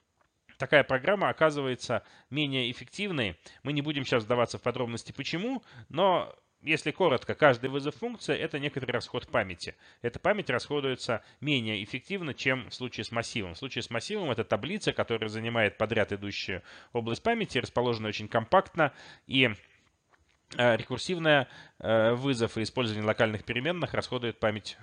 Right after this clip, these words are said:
э, менее эффективно. Поэтому, несмотря на то, что так делать можно, и решения получаются иногда более красивыми, нужно помнить об эффективности.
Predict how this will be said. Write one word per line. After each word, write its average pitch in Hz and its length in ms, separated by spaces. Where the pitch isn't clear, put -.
э, 101 120
менее 104 360
эффективно. 87 560
Поэтому, 196 720
несмотря 170 440
на 160 100
то, 160 160
что 123 480
так 131 200
делать 131 280
можно, 196 560
и 143 100
решения 135 360
получаются 113 560
иногда 110 320
более 104 320
красивыми, 113 640
нужно 247 320
помнить 175 440
об 139 120
эффективности. 113 720